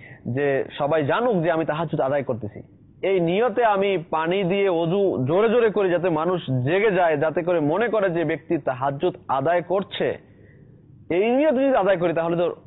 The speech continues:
রিয়াকারই হলো। আর যদি নিয়ত এরকম হয় যে আমি কাশি দিলে হয়তো আমার কাশি শুনে অন্য লোকও উঠে যাবে, তাহাজ্জুদ আদায় করবে,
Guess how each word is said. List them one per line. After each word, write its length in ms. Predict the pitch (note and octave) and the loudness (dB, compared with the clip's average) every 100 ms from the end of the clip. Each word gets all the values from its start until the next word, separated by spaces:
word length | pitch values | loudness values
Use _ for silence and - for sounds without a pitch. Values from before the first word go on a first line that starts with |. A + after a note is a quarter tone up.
| - - - - A#2 | -20 -20 -20 -12 -4
রিয়াকারই 420 | B2+ C#3+ C#3+ G3+ | 0 0 0 0
হলো। 240 | G#3 F3+ G3 - - - - - - | 0 -2 -4 -10 -20 -20 -20 -20 -4
আর 200 | C3 E3+ | 0 0
যদি 360 | E3 E3 E3 D3 - - A2 | 0 0 0 -2 -8 -14 -4
নিয়ত 400 | B2 E3 F#3+ C#3 | 0 2 0 2
এরকম 360 | F#3+ G3 F#3+ | 0 0 -2
হয় 200 | E3 D3+ | 0 -2
যে 200 | C#3+ C#3 - - - | 0 -2 -4 -14 -10
আমি 240 | - C#3 | -4 -4
কাশি 280 | C3+ C3 - | -2 -4 -2
দিলে 220 | C#3+ C3+ | -2 0
হয়তো 280 | B2+ B2 B2+ | 0 0 0
আমার 260 | B2 B2+ B2+ | 0 0 -2
কাশি 240 | B2+ E3 | -2 -2
শুনে 280 | D3+ C#3 B2 - | -2 -2 -2 -2
অন্য 300 | - B2+ C#3 | -2 -2 0
লোকও 300 | C3+ D3 D3 | 0 0 0
উঠে 240 | C#3 C3 | 0 0
যাবে, 260 | C#3 C3 B2+ | 0 0 0
তাহাজ্জুদ 420 | A#2+ A#2 B2+ C3+ | 0 -2 -2 -4
আদায় 320 | - B2+ D3+ | -2 0 0
করবে, 380 | C#3+ C#3 B2+ B2+ | 0 -2 0 0